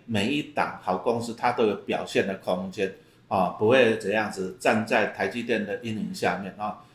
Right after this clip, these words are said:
其实陈老师还蛮认同这个概念的哈。那以今年来讲，大家都看到一些类股在轮动嘛，对不对？啊，那台积电反而不动，哎，那你从这里可以发现，哎，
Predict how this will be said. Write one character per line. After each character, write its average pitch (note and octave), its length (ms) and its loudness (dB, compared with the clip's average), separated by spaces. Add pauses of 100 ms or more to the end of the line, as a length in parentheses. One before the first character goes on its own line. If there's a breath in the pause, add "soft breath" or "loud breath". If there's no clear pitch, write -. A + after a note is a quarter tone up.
(220 loud breath)
其 D#3 80 2
实 F3+ 160 4
陈 E3 160 2
老 C#3+ 160 4
师 C3+ 160 2
还 A2+ 160 2
蛮 G#2+ 400 0
认 A2 220 4
同 F#2 200 -6
这 G#2 140 -4
个 G2 100 0 (160)
概 F#2+ 280 0
念 F#2+ 260 -6
的 - 80 -20
哈。 F2+ 300 -10
那 C#3 260 4
以 A2 180 -2
今 E3 140 2
年 C#3 140 2
来 A#2 160 2
讲， G2 240 -2
大 A#2+ 80 2
家 B2 80 4
都 B2+ 120 4
看 B2 160 -2
到 A#2+ 120 4
一 A2 40 0
些 A#2 140 0
类 A#2 220 2
股 F#2+ 80 -2
在 G#2+ 140 -2
轮 F#2+ 300 -4
动 G2 100 4 (180)
嘛， - 80 -18 (200)
对 A2+ 120 2
不 G#2+ 80 4
对？ G#2+ 40 -2 (720 soft breath)
啊， A2+ 140 2
那 F3+ 100 6
台 C#3+ 160 2
积 D3+ 140 2
电 C#3+ 180 2
反 F#2+ 100 2
而 G#2 120 -2
不 G2+ 100 -6
动， - 220 0 (160)
哎， E3+ 160 -2
那 F#3+ 100 6
你 A2 100 2
从 A2 200 -6
这 B2+ 100 2
里 G#2+ 100 4
可 G#2 60 -2
以 G2 80 -2
发 G2+ 220 2
现， F#2+ 340 -6
哎， D3 160 -2